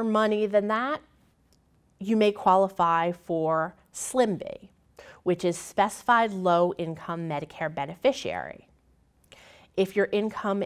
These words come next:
is one thousand four hundred and thirty-six dollars for a single or one thousand nine hundred and forty dollars married, uh, you may qualify for slim B. That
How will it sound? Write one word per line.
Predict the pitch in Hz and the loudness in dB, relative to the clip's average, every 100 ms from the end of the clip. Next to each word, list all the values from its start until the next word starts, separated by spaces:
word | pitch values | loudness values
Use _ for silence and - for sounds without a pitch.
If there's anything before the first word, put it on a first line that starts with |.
| - | -4
is | 175 175 175 175 - - - | -2 -2 -2 -6 -16 -20 -4
one | 180 196 247 | 0 0 0
thousand | 190 175 175 190 190 | 0 0 0 -2 -2
four | 185 185 | -2 -2
hundred | 180 175 180 | -2 -6 -4
and | 175 175 | -6 -4
thirty-six | 170 175 180 170 160 - | -4 -4 -6 -8 -8 -10
dollars | - 156 156 147 165 | -4 -2 0 -2 -4
for | - 165 165 | -2 0 0
a | 180 | -4
single | - 151 160 156 220 - - - _ - | -8 -8 -4 -2 -2 -4 -20 -20 _ 0
or | 180 170 180 | 4 4 4
one | 180 175 175 | 2 0 0
thousand | 190 165 165 190 196 | 0 2 2 0 -2
nine | 170 151 165 | -2 -4 -6
hundred | 175 165 165 | -6 -6 -6
and | 160 | -6
forty | 170 170 160 | -6 -4 -2
dollars | 151 151 147 160 | -2 -2 -4 -6
married, | 165 196 247 165 147 165 220 - - - - _ | -6 -2 -2 -2 -4 -6 -8 -16 -20 -20 -20 _
uh, | 175 170 165 | -6 -4 -6
you | 180 190 | -4 0
may | 202 208 | 2 0
qualify | - 160 160 - 147 147 175 180 _ _ _ | 0 0 0 -2 0 0 -4 -10 _ _ _
for | - | -4
slim | 190 240 226 175 | -2 0 2 2
B. | - - - | -4 -8 -16
That | 180 175 208 | 2 2 2